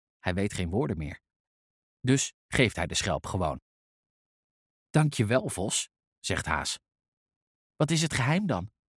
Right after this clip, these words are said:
Daar is Haas zo nieuwsgierig naar. "Het is een luisterschelp," verklapt Vos. "Je moet hem aan je oor zetten, dan hoor je een klein stukje zee." Haas doet wat Vos zegt. "Sst,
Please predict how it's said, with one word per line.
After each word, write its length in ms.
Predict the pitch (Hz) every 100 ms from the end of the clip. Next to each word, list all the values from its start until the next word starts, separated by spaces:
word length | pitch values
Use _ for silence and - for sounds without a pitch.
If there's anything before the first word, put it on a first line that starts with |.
| _ _ _ -
Daar 260 | 85 92
is 140 | 87 76
Haas 300 | 80 82 -
zo 360 | 76 80 117
nieuwsgierig 680 | 92 76 - - 80 73 -
naar. 260 | 67 117 _ _ _ _ _ _ _ _ _ _ _ -
"Het 160 | 139
is 380 | 156 151 151 - - _ _ _ _
een 300 | - 123 120
luisterschelp," 840 | 127 165 120 - 90 - 82 71 - _ _ _ _
verklapt 380 | - 95 80 -
Vos. 300 | 85 76 - _ _ _ _
"Je 120 | - 160
moet 140 | 196
hem 80 | 175
aan 100 | 147
je 100 | 127
oor 220 | 190 180
zetten, 280 | 104 82 107
dan 140 | 135
hoor 240 | 143 180 196
je 100 | -
een 140 | 127
klein 280 | 165 175 185
stukje 340 | - 175 147
zee." 360 | 123 170 127 - _ _ _ _ _ _ _ _ _ -
Haas 360 | 113 123 -
doet 260 | - 127 -
wat 180 | 98 -
Vos 260 | 110 -
zegt. 320 | 92 76 - - _ _ _ _ _ _ _ -
"Sst, 600 | - - - - -